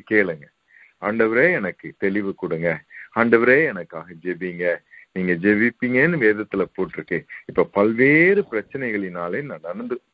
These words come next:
மற்றவங்க ஜெபிக்க கூடாதுன்னு நான் சொல்லல, "தீர்க்க தரிசனம் சொல்லுங்க, தீர்க்க தரிசனம் சொல்லுங்க" அப்படின்ட்டு போறாங்க.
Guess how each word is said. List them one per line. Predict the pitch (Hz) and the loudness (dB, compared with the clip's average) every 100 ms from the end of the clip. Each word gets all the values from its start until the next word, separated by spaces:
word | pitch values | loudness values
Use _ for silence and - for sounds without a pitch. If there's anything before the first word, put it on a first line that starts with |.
| 92 | -8
மற்றவங்க | 98 - 147 151 127 | -6 2 2 4 2
ஜெபிக்க | 123 160 233 - 233 | 0 0 -2 -6 -2
கூடாதுன்னு | 208 196 175 175 | 0 2 2 0
நான் | 170 151 120 - | -6 -8 -8 -10
சொல்லல, | 117 113 87 - - - - | -10 -8 -10 -12 -20 -20 -2
"தீர்க்க | 165 196 160 | 0 0 -4
தரிசனம் | 131 104 - 107 95 | -6 -8 -8 -14 -10
சொல்லுங்க, | 107 107 107 107 | -8 -6 -4 -2
தீர்க்க | 131 170 147 110 | 2 0 0 -2
தரிசனம் | 98 90 95 92 - | -2 -6 -12 -14 -6
சொல்லுங்க" | 98 98 101 95 | -4 -2 0 -2
அப்படின்ட்டு | 90 92 127 120 | -4 -4 -4 0
போறாங்க. | 95 85 | 0 0